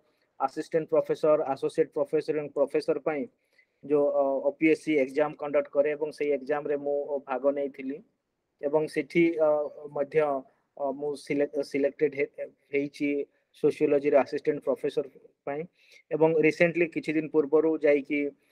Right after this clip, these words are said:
ଅ, ରେଭେନ୍ସା ୟୁନିଭର୍ସିଟିରେ ଆସିଷ୍ଟାଣ୍ଟ ପ୍ରଫେସର ସୋସିଓଲୋଜି ଡିପାର୍ଟମେଣ୍ଟରେ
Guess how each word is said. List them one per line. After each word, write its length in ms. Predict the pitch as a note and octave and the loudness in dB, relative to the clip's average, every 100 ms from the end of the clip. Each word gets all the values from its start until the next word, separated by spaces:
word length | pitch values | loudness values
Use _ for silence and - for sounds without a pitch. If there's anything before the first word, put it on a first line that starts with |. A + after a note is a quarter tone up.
| _ _ C3 | _ _ -2
ଅ, 80 | |
ରେଭେନ୍ସା 440 | C#3 C#3+ E3 E3 E3 | 4 6 4 2 2
ୟୁନିଭର୍ସିଟିରେ 720 | D#3 D#3 D#3 - C3+ D3+ C#3+ | 2 2 -2 -2 -6 0 0
ଆସିଷ୍ଟାଣ୍ଟ 460 | C3 D3 - D3+ C#3 | 0 -4 -8 -8 -2
ପ୍ରଫେସର 420 | C#3+ D3+ C3+ C3+ | -4 -4 -8 -8
ସୋସିଓଲୋଜି 520 | D3 C3 D3 C#3 C#3 | -8 -6 -4 -4 -6
ଡିପାର୍ଟମେଣ୍ଟରେ 800 | C#3 C3 C3+ C3+ C#3 C3+ C3 | -6 -2 -4 -4 -12 -8 -6